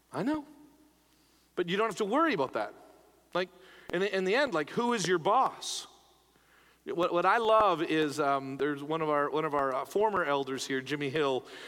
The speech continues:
was a real big fan when I got here, real big fan of, like, the, uh, the organizational chart. And he would always say organizational charts are really, really helpful because they just kind of create these lines of responsibilities and who's over who. He's a real big fan of it.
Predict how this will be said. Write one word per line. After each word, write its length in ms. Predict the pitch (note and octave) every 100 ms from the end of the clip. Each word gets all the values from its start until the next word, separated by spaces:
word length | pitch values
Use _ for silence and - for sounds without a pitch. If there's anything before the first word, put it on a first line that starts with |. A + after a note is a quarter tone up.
| -
was 220 | C#3+ C#3+ D3
a 60 |
real 280 | C#3 E3+ G3+
big 300 | E3 F3+ D3+
fan 340 | - E3 D3+
when 100 | C#3+
I 120 | C#3 C3+
got 260 | C#3 C#3+
here, 160 | C#3 B2+
real 180 | D#3 G#3
big 220 | A#3+ F3+
fan 300 | - F#3+ F3
of, 200 | C3+ C#3+
like, 200 | C#3+ C#3 - - - -
the, 260 | C#3+ C#3
uh, 260 | C3 B2+ B2 -
the 100 | D3+
organizational 880 | E3+ F3+ E3 D3+ C3+ D#3 D3+ D3 B2
chart. 440 | D3+ B2+ - - - - - _ _ C3
And 100 | C#3+
he 80 |
would 120 | E3 D#3+
always 240 | F3 F3
say 180 | E3+ D#3
organizational 640 | D#3 E3 E3 D#3+ D3 D#3+
charts 280 | C#3+ D3 -
are 40 | C#3
really, 220 | D3+ F#3+
really 200 | G3+ F#3+
helpful 400 | C#3 B2+ B2 - - - -
because 300 | D#3 D3 C#3
they 80 |
just 180 | C#3 C#3
kind 220 | E3+ D3+
of 80 | C#3+
create 440 | - E3 D3 D#3 C#3+
these 240 | D3 C3
lines 460 | C#3+ C#3+ D3+ D3+ D#3
of 140 | C#3
responsibilities 880 | C#3+ - C#3+ C#3+ C#3+ C#3+ D3 D3 C3+
and 100 | B2+
who's 220 | D3+ C#3+
over 220 | D3+ C#3
who. 100 | C#3
He's 140 | D#3 D#3+
a 40 |
real 120 | B3+
big 120 | B3+ F#3
fan 220 | F#3 A#2+
of 60 |
it. 80 | G#2+